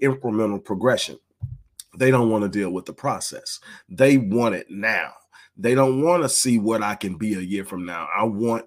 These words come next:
that now. But see, the person who can have that now is, is a person that does this a certain way, that a certain way, that a certain way, wakes up at this time in the morning,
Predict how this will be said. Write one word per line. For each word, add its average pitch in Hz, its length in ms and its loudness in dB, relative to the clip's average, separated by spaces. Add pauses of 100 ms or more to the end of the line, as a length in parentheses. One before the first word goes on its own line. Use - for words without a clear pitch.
that 104 260 -4
now. 135 240 -4
But 110 160 -8
see, 123 200 0
the 107 120 -6
person 156 580 -2 (300)
who 131 100 4
can 113 180 -4
have 170 420 4
that - 240 -4
now 85 420 -8 (220)
is, 113 260 -2 (160)
is 110 160 2
a 104 60 4
person 120 380 2
that 98 140 0
does 101 340 2
this - 420 0 (140)
a 95 80 -10
certain 90 360 -6
way, 85 180 -8 (100)
that 143 240 4 (120)
a 95 60 -14
certain 90 460 -8
way, 80 360 -12
that 143 260 2 (100)
a 92 40 -14
certain 92 440 -6
way, 82 180 -8
wakes 127 420 -2
up 120 160 -4
at 113 120 -6
this 123 200 -4
time 95 260 -8
in 92 40 -8
the 85 100 -10
morning, 80 320 -14